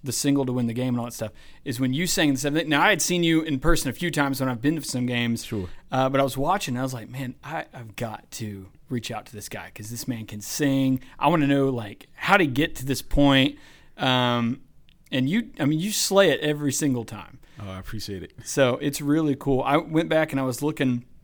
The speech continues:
Speaker 1: where some of the Braves players themselves have even said, like Freddie Freeman, uh, there's a quote from him where he said, uh, "We try to play our best after we see him in the seventh inning because we know he's doing his best."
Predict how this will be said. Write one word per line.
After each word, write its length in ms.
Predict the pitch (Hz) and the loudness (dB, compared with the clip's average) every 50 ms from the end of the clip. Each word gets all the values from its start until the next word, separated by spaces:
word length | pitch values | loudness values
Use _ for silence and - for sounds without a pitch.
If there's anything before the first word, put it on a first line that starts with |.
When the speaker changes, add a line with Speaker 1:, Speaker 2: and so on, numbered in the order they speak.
| _ - - - - - - - | _ -20 -20 -20 -20 -20 -16 -6
Speaker 1:
where 240 | - 135 131 123 123 | -2 -2 0 0 -2
some 200 | 120 - - 180 | -2 -2 0 0
of 80 | 190 160 | 0 -2
the 60 | 131 | -4
Braves 440 | 104 95 113 123 143 160 160 135 - | -6 -4 -2 0 0 2 0 -2 -4
players 400 | - - - 147 151 147 139 - | 2 2 4 4 4 2 0 0
themselves 580 | 117 110 110 - - 135 147 147 131 113 107 117 | -2 -6 -4 -2 0 0 2 0 0 -2 -6 -8
have 120 | 117 113 | -8 -8
even 220 | 120 117 117 113 | -6 -6 -6 -8
said, 280 | - - 127 123 117 117 - - - - | -6 -6 -6 -6 -6 -8 -10 -16 -18 -16
like 100 | - 123 | -14 -12
Freddie 200 | - - 151 151 | -2 0 0 0
Freeman, 440 | 139 - 151 160 156 147 135 120 113 - - - - _ _ _ | 2 2 4 4 4 4 4 2 0 -2 -10 -20 -20 _ _ _
uh, 140 | - 127 120 | 0 0 0
there's 180 | 123 127 120 123 | 0 0 -2 -4
a 40 | 117 | -2
quote 220 | - 135 131 131 | -2 -2 -2 -2
from 120 | - 127 | -2 -2
him 280 | 117 135 139 135 127 123 | 0 2 2 4 2 2
where 140 | 127 120 110 | 0 -2 -2
he 120 | 113 123 120 | -2 -4 -4
said, 380 | - - 131 123 120 113 117 - - _ - - - _ _ - | -4 -4 -2 -2 -2 -4 -6 -8 -12 _ -20 -20 -20 _ _ -10
uh, 380 | 135 117 110 107 101 101 110 - - - - - - - | -8 -8 -8 -8 -10 -14 -16 -18 -20 -20 -20 -20 -16 -10
"We 320 | - 131 139 151 160 160 | 0 2 4 4 4 2
try 220 | 156 - - 147 139 | 0 0 0 0 0
to 40 | 131 | 0
play 200 | 120 - 135 131 | 0 0 0 2
our 160 | 127 135 143 | 4 2 2
best 260 | 135 139 127 120 - | 2 2 0 0 -4
after 200 | 123 120 - 117 113 | -6 -6 -6 -6 -4
we 140 | 113 120 117 | -4 -4 -4
see 260 | - - 135 123 113 | -4 -4 -4 -4 0
him 420 | 120 143 147 139 131 120 117 117 | 0 2 2 2 2 2 0 0
in 60 | 117 | -2
the 40 | 117 | -2
seventh 240 | 113 - 131 120 120 | -4 -4 -4 -4 -2
inning 220 | 135 147 143 127 | -2 -2 0 -2
because 280 | 120 123 113 131 120 113 | -2 -4 -4 -6 -4 0
we 120 | 117 131 139 | 2 2 2
know 300 | 135 131 127 123 120 117 | 2 2 0 -2 -4 -8
he's 280 | - - 139 147 139 135 | -4 -2 0 0 0 0
doing 240 | 143 131 120 110 104 | 0 -2 -2 -4 -2
his 200 | 104 143 160 139 | 0 0 0 0
best." 420 | 120 117 104 80 - - - - | -2 -4 -6 -8 -10 -12 -12 -14